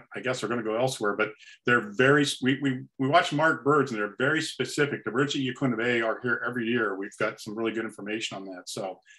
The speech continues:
that, it's a real concern. That, that, and that's such a productive habitat also for fish and invertebrate. It's not just,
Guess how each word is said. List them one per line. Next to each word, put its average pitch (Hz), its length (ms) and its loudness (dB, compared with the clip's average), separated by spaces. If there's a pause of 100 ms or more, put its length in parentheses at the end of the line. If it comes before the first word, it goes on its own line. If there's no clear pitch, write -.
(460)
that, 123 260 0
it's 131 160 -4
a 117 40 -2
real 135 180 6
concern. 131 400 2
That, 127 160 -4
that, 135 180 0
and 127 100 -2
that's 139 200 2
such 147 180 -2
a - 40 -6
productive 123 580 -2
habitat 123 520 0
also 117 460 2
for 98 220 -6 (320)
fish 123 220 2
and 101 100 -4
invertebrate. 104 560 -2
It's - 160 -10
not 110 180 0
just, - 320 -6